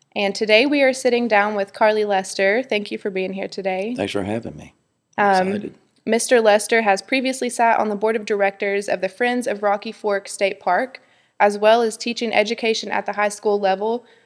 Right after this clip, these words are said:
Speaker 1: for fifteen years.
Speaker 2: Fifteen years.
Speaker 1: Fifteen years. Um, so let's dive right in.
Speaker 2: Okay.
Speaker 1: Teaching high school for fifteen years,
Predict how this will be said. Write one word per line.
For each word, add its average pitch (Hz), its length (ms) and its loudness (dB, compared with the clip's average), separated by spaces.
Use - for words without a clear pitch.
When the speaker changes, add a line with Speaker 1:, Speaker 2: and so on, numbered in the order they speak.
Speaker 1:
for 196 360 -4
fifteen 240 720 -6
years. 208 580 -10
Speaker 2:
Fifteen 104 480 -12
years. 98 380 -14
Speaker 1:
Fifteen 220 420 -8
years. 190 400 -10
Um, 196 500 0
so - 240 0
let's 220 320 4
dive 233 320 6
right 220 220 4
in. 196 300 -4
Speaker 2:
Okay. - 340 -10
Speaker 1:
Teaching 277 300 -4
high 240 160 0
school 233 200 -2
for 233 160 -6
fifteen 220 460 -4
years, - 380 -8